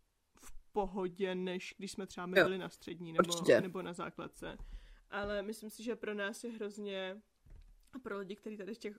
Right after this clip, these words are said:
Speaker 1: v těch, eh, tady v těch prostorách se jako pohybovali nebo pohybují,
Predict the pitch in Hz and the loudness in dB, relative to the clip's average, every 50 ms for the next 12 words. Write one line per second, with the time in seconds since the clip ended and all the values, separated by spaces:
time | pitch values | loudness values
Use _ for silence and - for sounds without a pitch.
0 | - - - - 196 208 - - - - 175 180 180 180 - 95 - 196 196 - | -14 -14 -8 -6 -6 -6 -6 -8 -10 -8 -6 -4 -4 -4 -4 -4 -4 -6 -6 -6
1 | - 185 196 - - 226 - - - 220 - - - 180 - - - 196 - - | -8 -10 -10 -8 -10 -10 -8 -6 -4 0 2 4 4 4 2 2 -2 -4 -2 -4
2 | 208 - - 202 190 202 180 175 185 180 185 180 185 185 196 190 185 180 - 196 | -4 -2 -2 -4 -2 -2 -4 -4 -4 -2 -2 -2 0 0 2 0 0 -2 -4 -4
3 | 196 196 180 160 175 170 165 - - | -2 -2 -2 -2 -2 -2 -4 -6 -10